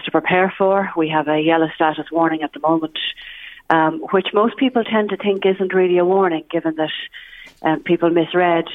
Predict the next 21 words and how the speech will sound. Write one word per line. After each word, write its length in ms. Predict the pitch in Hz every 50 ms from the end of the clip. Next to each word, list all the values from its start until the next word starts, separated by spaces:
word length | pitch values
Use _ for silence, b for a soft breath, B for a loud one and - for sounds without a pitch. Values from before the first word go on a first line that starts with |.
| - - -
um, 260 | 165 160 160 160 -
or 120 | - 160
maybe 240 | 156 156 160 160 160
misunderstood 720 | 156 151 - 160 160 156 151 151 - - 180 170 170 170 - -
the 80 | 165
warnings 340 | 151 160 160 156 156 151 - -
of 100 | 165 -
the 80 | 156
last 300 | 151 165 175 185 180 -
storm 200 | - 170 156 147 147
we 100 | 147 143
had. 220 | 143 147 147 143 - -
Yellow 220 | 208 208 214 214
status 360 | 196 - 180 165 160 156 156 -
is 100 | 156 160 -
quite 200 | - 160 151 156 -
serious. 300 | - 160 156 156 156 151 -
There's 120 | 160 160
going 200 | - 165 165 156
to 100 | - -
be 220 | 170 160 156 160